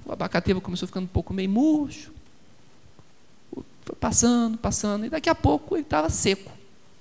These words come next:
E até o abacatezinho que tava nele também murchou, ficou feio, apodreceu. E por mais que ele colocou adubo e tudo, aquilo não vingou.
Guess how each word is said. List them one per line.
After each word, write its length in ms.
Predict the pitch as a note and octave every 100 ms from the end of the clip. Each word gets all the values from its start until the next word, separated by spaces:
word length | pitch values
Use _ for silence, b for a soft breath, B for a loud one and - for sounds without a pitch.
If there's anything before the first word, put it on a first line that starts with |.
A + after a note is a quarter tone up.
| - - - -
E 80 |
até 180 | A#3+ F4
o 40 | F#4
abacatezinho 720 | F4 C#4+ B3+ A#3 F3+ F#3+ G3
que 80 |
tava 280 | - F3+ G3
nele 320 | F3+ G3 A#3+ - - - - - - -
também 260 | C#4+ A3+
murchou, 300 | A3+ A#3 A#3+
ficou 160 | A#3 -
feio, 420 | E4+ G#4+ G4+ C#4+ - -
apodreceu. 760 | - A#3 A3 A3 - A#3+ C4+ - B B B
E 60 | -
por 180 | - D4+
mais 200 | E4+ -
que 60 |
ele 120 | E4+ D4+
colocou 360 | C4+ C4 C4+
adubo 540 | B3+ F#3+ G#3 C4+ G3+ G#3+
e 20 |
tudo, 380 | - A3 A#3 A3+
aquilo 320 | A3 A3 G#3+
não 260 | G#3+ G#3 G#3+
vingou. 480 | G#3+ G3+ D3 C#3+